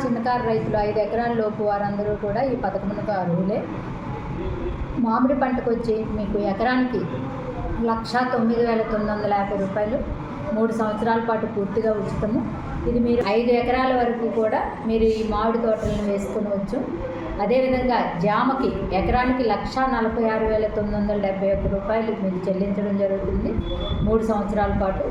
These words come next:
అదేవిధంగా దీనికి కూడా, జామకు కూడా ఐదు ఎకరాలు మీరు ఈ పంటను వేసుకొనవచ్చును. ఆ, నిమ్మ ఎకరానికి లక్ష నలభై ఆరు వేల మూడు వందల పదకొండు రూపాయలు, ఇది కూడా మూడు సంవత్సరాల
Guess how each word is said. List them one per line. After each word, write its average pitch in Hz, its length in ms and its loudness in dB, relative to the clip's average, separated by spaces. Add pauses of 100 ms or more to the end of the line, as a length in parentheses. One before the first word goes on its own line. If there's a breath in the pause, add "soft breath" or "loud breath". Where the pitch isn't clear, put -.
(580)
అదేవిధంగా 233 580 2
దీనికి 254 400 2
కూడా, 262 380 2
జామకు 226 400 2
కూడా 254 340 2 (220)
ఐదు 226 240 4
ఎకరాలు 247 440 2
మీరు 214 520 2
ఈ 202 80 2
పంటను 202 420 0
వేసుకొనవచ్చును. 202 1120 -2 (380)
ఆ, 214 200 0
నిమ్మ 233 460 2 (280)
ఎకరానికి 247 500 2
లక్ష 190 300 -2
నలభై 226 460 2
ఆరు 226 180 2
వేల 220 220 4
మూడు 208 280 0
వందల 208 300 0
పదకొండు 202 440 0
రూపాయలు, 214 420 0 (520)
ఇది 233 100 2
కూడా 254 220 4
మూడు 226 200 4
సంవత్సరాల 226 500 0